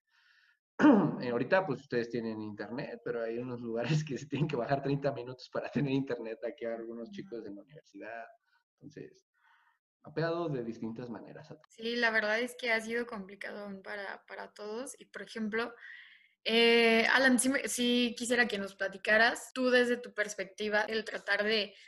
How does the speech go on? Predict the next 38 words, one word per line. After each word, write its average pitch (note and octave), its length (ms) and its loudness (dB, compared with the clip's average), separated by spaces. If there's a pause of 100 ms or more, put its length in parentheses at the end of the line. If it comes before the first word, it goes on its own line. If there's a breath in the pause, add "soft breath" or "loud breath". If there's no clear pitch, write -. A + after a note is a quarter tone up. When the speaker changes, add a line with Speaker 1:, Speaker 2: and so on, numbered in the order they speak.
(140 loud breath)
Speaker 2:
darle G#3+ 300 6
este A3+ 180 0
acompañamiento G3+ 960 -4
a G#3 220 0
otros C#4+ 320 -4
chavos A3 480 2
que G3+ 100 -6
de F#3+ 80 0
repente G3 640 -4 (400 soft breath)
traen G#3+ 260 2
situaciones G#3+ 520 -4
complicadonas, G3+ 840 -4
o G3 40 -12
sea, G3 220 -10
¿qué, - 260 -12
qué C4+ 200 4
es C#4+ 100 4
lo D4 180 2
que B3 140 0
les A3 260 2
puedes A#3+ 240 4
decir G#3+ 240 0
como F#3+ 140 -14
para G3 220 -6
poder G3+ 260 -4
acompañar? G#3 380 -6
Speaker 1:
Mira, C3 240 2
ahorita D#3 360 6
yo G3 140 10
creo G3 140 4
que D#3 380 4
los B2 220 -2
que - 120 0
hacemos D#3+ 360 2
home D#3+ 220 6
office, C3 420 -2
que A2+ 120 -6
no, B2 340 0